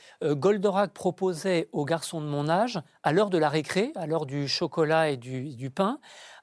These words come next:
un stage viril dans lequel apprendre les valeurs, euh, de la puissance et des armes. Mais en même temps, je crois qu'il y a quelque chose de beaucoup plus subtil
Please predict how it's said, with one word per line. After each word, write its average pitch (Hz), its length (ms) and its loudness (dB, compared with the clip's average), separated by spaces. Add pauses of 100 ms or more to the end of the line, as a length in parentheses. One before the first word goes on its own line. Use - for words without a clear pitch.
un 170 120 4
stage 202 380 2
viril 175 420 0 (400)
dans 185 200 2
lequel 190 440 0 (140)
apprendre 202 640 0
les 156 160 0
valeurs, 180 540 0 (300)
euh, 151 100 -4
de 135 100 -2
la 156 160 2
puissance 196 440 -6
et 170 60 2
des 151 200 -2
armes. 127 240 -2 (100)
Mais 175 100 0
en 196 80 0
même 220 180 -2
temps, 294 140 -2
je 226 120 -4
crois 262 180 -4
qu'il - 100 -10
y 170 60 -2
a - 20 -18
quelque 190 140 -4
chose 220 160 -6
de 160 80 -4
beaucoup 165 260 -4
plus 185 200 -8
subtil 196 520 -6